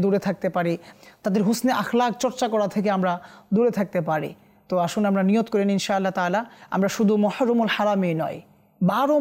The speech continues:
মাস তাদের ব্যাপারে কি করব? তাজকারা করতে থাকবো, তাদের হুসনে আখলাকগুলো নিয়ে আলোচনা করতে থাকবো।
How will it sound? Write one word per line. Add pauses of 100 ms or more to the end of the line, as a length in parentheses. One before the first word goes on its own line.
মাস (500)
তাদের
ব্যাপারে
কি
করব? (380)
তাজকারা
করতে
থাকবো, (320)
তাদের
হুসনে
আখলাকগুলো
নিয়ে
আলোচনা
করতে
থাকবো।